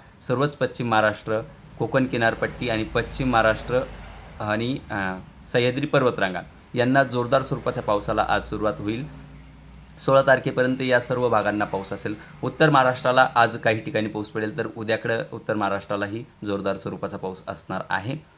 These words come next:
आजही बऱ्याच ठिकाणी उत्तर महाराष्ट्राला पाऊस पडणार आहे. छत्रपती संभाजीनगरचा उत्तर महाराष्ट्राला लागून जो भाग आहे,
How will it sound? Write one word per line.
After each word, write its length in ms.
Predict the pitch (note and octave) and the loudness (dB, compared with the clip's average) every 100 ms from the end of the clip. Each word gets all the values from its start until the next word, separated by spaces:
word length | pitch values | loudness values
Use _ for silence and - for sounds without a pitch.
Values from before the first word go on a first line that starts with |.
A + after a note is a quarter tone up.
| - - - _ - - | -20 -20 -20 _ -20 0
आजही 400 | A2 A2+ C3+ D3+ | 2 2 2 0
बऱ्याच 340 | D#3+ A#2+ A2+ - | 2 0 0 -4
ठिकाणी 240 | G#2+ G#2+ | -6 -4
उत्तर 260 | G#2+ - G#2 | -4 -2 -2
महाराष्ट्राला 480 | G2 G2 - G2 | 0 -2 -4 -6
पाऊस 260 | F#2+ G2 G2 | -4 -6 -10
पडणार 280 | - F#2 F#2 - | -8 -6 -6 -6
आहे. 220 | F#2+ B2 - | -8 -8 -6
छत्रपती 300 | A#2+ B2 B2+ | -6 -4 -8
संभाजीनगरचा 760 | B2 A#2+ A#2 B2 B2+ B2+ B2 C3+ - | -4 -2 0 -2 -2 -2 -2 -4 -4
उत्तर 220 | A#2+ A#2+ | -6 -2
महाराष्ट्राला 440 | A2 G#2+ G#2 A2+ A2 | 0 0 0 -2 0
लागून 300 | G2+ G#2+ G#2 | 0 0 -4
जो 100 | G#2 | -2
भाग 200 | G#2+ G#2 | -2 0
आहे, 200 | G#2 | 0